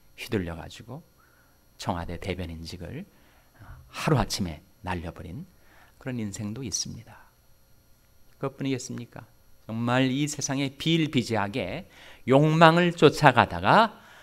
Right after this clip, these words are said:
그 욕망에 의해서 그 인생이 디레일, 인생의 길에서, 어, 전복하고 그리고, 어, 망가지는,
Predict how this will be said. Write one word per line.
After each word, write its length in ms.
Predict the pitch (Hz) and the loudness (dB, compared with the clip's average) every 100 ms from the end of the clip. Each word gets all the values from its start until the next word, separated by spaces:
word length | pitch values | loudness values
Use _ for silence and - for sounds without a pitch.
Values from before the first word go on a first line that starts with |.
| - | -20
그 280 | - 131 117 | -2 2 4
욕망에 680 | 123 135 147 151 156 156 156 | 6 6 8 10 12 12 8
의해서 840 | 156 123 117 117 - 104 117 160 - - _ _ _ | 4 6 4 4 2 -2 -2 -6 -14 -20 _ _ _
그 180 | - 110 | -4 -4
인생이 760 | 107 98 95 95 110 156 175 - _ _ _ _ _ | -4 -6 -6 -6 -6 -6 -8 -16 _ _ _ _ _
디레일, 560 | 110 104 101 82 78 - _ _ _ - | 0 4 4 2 -6 -16 _ _ _ -6
인생의 460 | 131 127 123 117 110 | -2 -2 -2 -2 -2
길에서, 580 | 101 101 - 92 147 - _ _ _ _ - | -4 -4 -4 -6 -8 -16 _ _ _ _ -20
어, 240 | 85 90 - _ - | -20 -20 -20 _ -4
전복하고 760 | 113 98 95 - 85 90 87 _ _ _ _ _ _ | -2 0 0 -2 -6 -6 -14 _ _ _ _ _ _
그리고, 540 | - 92 92 123 135 - _ _ _ - | -10 -8 -6 -6 -8 -16 _ _ _ -20
어, 140 | 82 80 | -16 -10
망가지는, 800 | 90 87 85 82 - 82 104 | -8 -6 -6 -8 -8 -12 -12